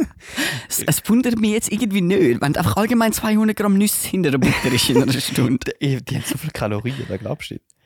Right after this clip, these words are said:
Speaker 2: Das ist
Speaker 1: Ja.
Speaker 2: so gefühlt ein Mittag einfach, zweihundert Gramm Nüsse.
Speaker 1: Ja.
Speaker 2: Also ich, ich habe mich so, äh, zweihundert Gramm Mandeln gegessen in der Schule. Ey, das ist wirklich, glaub ich, irgendwie fast achthunderttausend Ka-,
Speaker 1: Ich weiss,
Speaker 2: achthundert,
Speaker 1: achthundert Kalorien.
Speaker 2: achthunderttausend
Speaker 1: Wow.
Speaker 2: Kalorien.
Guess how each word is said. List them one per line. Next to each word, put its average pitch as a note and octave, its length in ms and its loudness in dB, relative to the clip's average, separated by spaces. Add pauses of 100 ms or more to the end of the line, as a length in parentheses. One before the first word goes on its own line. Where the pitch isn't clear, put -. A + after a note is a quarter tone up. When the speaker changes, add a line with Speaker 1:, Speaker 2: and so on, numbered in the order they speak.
Speaker 2:
Das - 120 -2
ist - 80 -2
Speaker 1:
Ja. E3 80 4
Speaker 2:
so D#3+ 60 0
gefühlt - 400 -2
ein A#2 120 -4 (120)
Mittag D3 360 -4
einfach, E2 360 -12
zweihundert G#2 420 -2
Gramm F#2+ 160 -4
Nüsse. - 300 -12 (300)
Speaker 1:
Ja. C#3+ 320 -2
Speaker 2:
Also C3+ 180 -2
ich, - 140 -6
ich - 140 -2
habe C3 160 0
mich C3+ 140 -2
so, A2+ 180 -2 (460)
äh, G#2+ 880 -2
zweihundert B2 420 -2
Gramm A2+ 200 -2
Mandeln D3 280 0
gegessen C#3+ 360 -2
in C3+ 60 -2
der C#3+ 60 0
Schule. A#2+ 320 -2
Ey, G#2+ 60 -2
das A2+ 140 -2
ist - 40 -6
wirklich, B2+ 220 -4
glaub G#2 120 -4
ich, A2 80 -2
irgendwie G2+ 160 -2 (360)
fast C3 260 -4
achthunderttausend B2+ 720 -4
Ka-, - 180 -6
Speaker 1:
Ich - 60 -10
weiss, - 340 -2
Speaker 2:
achthundert, D#3+ 560 4
Speaker 1:
achthundert G3+ 360 0
Kalorien. E3 640 4
Speaker 2:
achthunderttausend C#3+ 420 2
Speaker 1:
Wow. A3 140 6
Speaker 2:
Kalorien. C#3+ 560 4